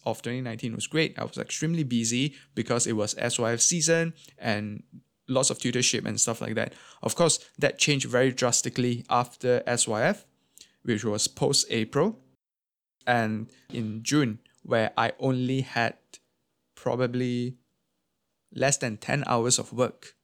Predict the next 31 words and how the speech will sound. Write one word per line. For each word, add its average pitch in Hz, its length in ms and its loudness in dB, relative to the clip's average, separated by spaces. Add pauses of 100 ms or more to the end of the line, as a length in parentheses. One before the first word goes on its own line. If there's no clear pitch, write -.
(260)
for 120 200 0
the 104 140 0
entire 113 380 0
month 113 420 -6 (360)
and 110 240 -4
into 120 240 -2
July 113 340 0
as - 220 0
well. 110 220 0 (400)
So - 340 2 (580)
that, 151 320 4 (100)
uh, 117 300 0
really 139 640 2 (220)
made 131 180 -2
me 135 100 0
think 135 280 -2
about 110 240 0
a - 20 0
lot 113 160 0
of 107 80 -8
things, 165 480 0
whether 120 300 0
I 117 120 -4
should - 440 0
continue 120 440 -4
to 113 100 -6
stay 120 200 -2
in 110 80 -6
Singapore 143 680 0
or 120 120 -6
not, 139 400 -2